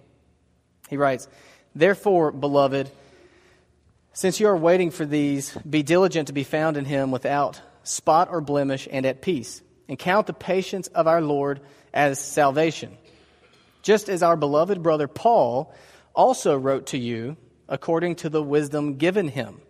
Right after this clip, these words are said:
as he does in all his letters when he speaks in them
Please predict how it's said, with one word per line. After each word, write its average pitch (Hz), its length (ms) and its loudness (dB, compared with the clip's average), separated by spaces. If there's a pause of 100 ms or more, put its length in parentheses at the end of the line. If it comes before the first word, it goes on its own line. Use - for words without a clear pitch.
(760)
as 139 200 2
he 180 80 -2
does 160 300 4
in 147 100 -2
all 180 240 2
his 175 180 -6
letters 117 420 -4
when 135 140 -6
he 143 100 -6
speaks - 520 -6
in 139 340 -4 (380)
them 131 340 -2